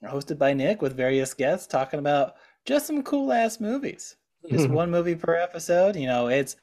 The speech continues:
Speaker 1: loaded with spoilers because it is a discussion about the entirety of the movie. So, you know, maybe watch it first.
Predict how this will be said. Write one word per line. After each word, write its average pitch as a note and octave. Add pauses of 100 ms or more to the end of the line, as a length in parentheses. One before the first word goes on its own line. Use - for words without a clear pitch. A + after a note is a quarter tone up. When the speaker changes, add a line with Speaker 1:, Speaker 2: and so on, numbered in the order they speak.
(500)
Speaker 1:
loaded D3+
with E3
spoilers D#3+
because B2+
it B2
is B2
a -
discussion B2+
about A#2
the A#2
entirety C#3
of C3+
the B2+
movie. C3
So, B2 (380)
you B3+
know, D4+
maybe D4+
watch D4+
it B3
first. C4+